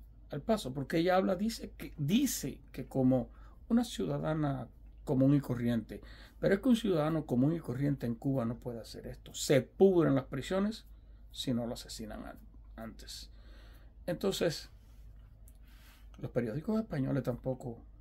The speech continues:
han hecho nada al respecto. El antisemitismo mostrado por La Habana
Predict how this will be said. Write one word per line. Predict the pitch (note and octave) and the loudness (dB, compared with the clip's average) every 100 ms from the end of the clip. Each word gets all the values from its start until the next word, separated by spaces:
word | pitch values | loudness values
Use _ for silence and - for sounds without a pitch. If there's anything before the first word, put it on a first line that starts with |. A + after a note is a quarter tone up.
| - - - - - | -20 -20 -20 -20 -12
han | - B2 | -6 -4
hecho | - A2+ | -4 -6
nada | A2 | -6
al | G2+ | -8
respecto. | G#2 - C#3+ - A#2+ - - - - - - - - - - - - - | -12 -10 -10 -10 -20 -20 -20 -20 -20 -20 -20 -20 -20 -20 -20 -20 -20 -6
El | C3+ | 0
antisemitismo | C3+ B2+ C3+ - - - - C#3+ C#3+ G#3 - - D3 - - - - - - - - - - - - - - - - - - | 0 -2 -8 -6 -6 -6 -2 0 0 -4 0 2 2 0 -8 -20 -20 -20 -20 -20 -20 -20 -20 -20 -20 -20 -20 -20 -20 -20 -20
mostrado | - C3 D3 - | -6 -2 0 0
por | C#3 | 0
La | B2+ | 0
Habana | C3 E3 | 0 -2